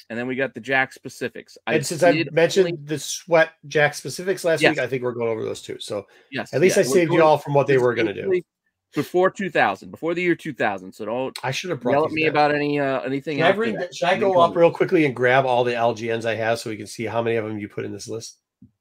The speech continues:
Speaker 1: If you want to.
Speaker 2: I'm gonna go do that real quickly. And we're gonna start
Speaker 1: Okay.
Speaker 2: off then. Uh, instead of that way, we'll go from the bottom. We'll start off with a, uh,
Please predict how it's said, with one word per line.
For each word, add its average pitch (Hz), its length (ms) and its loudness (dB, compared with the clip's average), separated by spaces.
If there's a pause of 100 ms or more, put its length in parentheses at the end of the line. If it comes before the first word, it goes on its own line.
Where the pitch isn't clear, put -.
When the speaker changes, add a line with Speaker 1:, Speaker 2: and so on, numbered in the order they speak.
(460)
Speaker 1:
If 139 180 -12
you 104 80 -8
want 104 320 -10
to. 110 260 -10 (380)
Speaker 2:
I'm 92 360 -16
gonna 107 200 -8
go 110 160 0
do 117 200 -4
that 135 200 -2
real 107 160 -6
quickly. - 380 -12 (320)
And 143 100 4
we're 175 80 10
gonna 202 100 6
start 196 280 6
Speaker 1:
Okay. 190 80 8
Speaker 2:
off 180 160 2
then. 170 360 6 (340)
Uh, 139 360 8
instead 165 400 4
of 156 100 6
that 160 160 6
way, 160 120 4
we'll 147 160 4
go 151 140 4
from 147 160 -2
the 131 100 4
bottom. 147 540 4 (340)
We'll 156 160 0
start 156 300 4
off 143 180 0
with 151 180 -4
a, 139 380 2 (480)
uh, 127 360 0